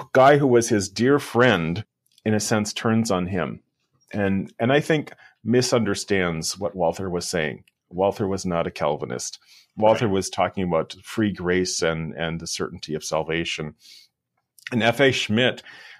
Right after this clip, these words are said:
Speaker 1: tended to put things, couch things a little bit differently. And so this whole election controversy is,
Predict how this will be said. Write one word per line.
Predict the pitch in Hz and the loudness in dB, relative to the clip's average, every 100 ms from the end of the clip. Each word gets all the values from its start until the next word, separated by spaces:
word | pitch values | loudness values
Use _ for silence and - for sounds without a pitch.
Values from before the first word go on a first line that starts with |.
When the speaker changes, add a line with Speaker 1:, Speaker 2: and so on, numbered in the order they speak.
| _ | _
Speaker 1:
tended | - 113 110 98 | -2 2 2 2
to | - 98 90 85 - - _ - | 0 0 0 -2 -8 -20 _ -2
put | 113 110 | 0 0
things, | 117 95 92 - | 0 0 -2 -4
couch | - - 127 135 - | -4 2 2 2 -2
things | 98 90 | -2 -2
a | 92 | -2
little | 87 85 | -2 -2
bit | 82 80 | -2 -4
differently. | - 98 - 90 85 82 | -2 -4 -4 -6 -4 -2
And | 101 110 | -2 0
so | 143 | 2
this | 131 - | 0 2
whole | 147 156 | 2 4
election | 123 135 - 143 | 4 2 0 -4
controversy | - 104 101 90 95 90 90 73 | -2 -4 -4 -4 -4 -4 -6 -4
is, | 80 73 | -2 -2